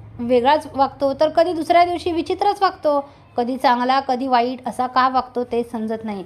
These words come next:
जर मी अंथरूण घातलं तर ते विस्कळून देतो आणि जर मी पसारा आवडला तर पसारा करतो. पसारा असेल तर मला उचलायला सांगतो. नक्की का चाललंय ह्याच्या मनात ते समजत नाही आणि असा का वागतोय? म्हणजे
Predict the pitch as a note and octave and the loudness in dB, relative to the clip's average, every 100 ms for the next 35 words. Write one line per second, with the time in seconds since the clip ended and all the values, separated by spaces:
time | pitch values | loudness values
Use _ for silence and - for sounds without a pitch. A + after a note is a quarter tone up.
0 | - - - A#3+ B3+ B3 C4+ C4+ B3+ C4+ | -16 -20 -4 0 2 2 0 0 0 0
1 | C4 B3+ C4+ C#4 D#4 D4+ D4+ - F#4 F#4 | 0 0 -2 0 0 -2 -4 -2 0 2
2 | E4+ E4 C#4 C4 - - - A3 A#3+ A#3+ | 2 2 0 0 -8 -20 -10 -4 0 0
3 | B3 B3 B3+ C4+ C4 C4 B3+ B3 B3+ B3+ | 0 0 -2 0 2 2 2 0 0 -2
4 | C#4 C#4+ C#4+ D#4 E4+ E4+ D#4 C#4 B3+ B3+ | -2 -2 2 2 2 0 0 -2 -4 -6
5 | - - - D#4 F4+ F#4+ F#4+ F#4 F#4 F4+ | -20 -4 0 2 4 4 4 2 2 2
6 | F4+ F4 F4+ C#4+ D#4+ D#4+ D#4+ E4 C#4+ C4+ | 2 2 0 0 2 4 4 2 -2 -2
7 | C4 C4 C4 C#4+ C#4+ - D4 E4+ - - | -2 -4 -6 -10 -4 2 2 2 -4 -20
8 | - - D#4 D4 D4+ C#4+ C#4 C#4+ C4+ B3 | -20 0 2 4 2 2 0 -2 0 -2
9 | B3+ B3+ C#4 C4+ A#3 A#3 A#3 A3 B3+ C#4 | -2 -4 -4 -4 -4 -4 -4 -6 -4 -2
10 | B3+ C4+ C4+ A#3 B3 B3 A#3 - G3 F#3 | -2 -2 -2 2 2 2 -4 -8 -8 -10
11 | - - - - - - - B3 C#4 C4+ | -18 -20 -20 -20 -20 -20 -4 -2 -2 -2
12 | B3+ | -6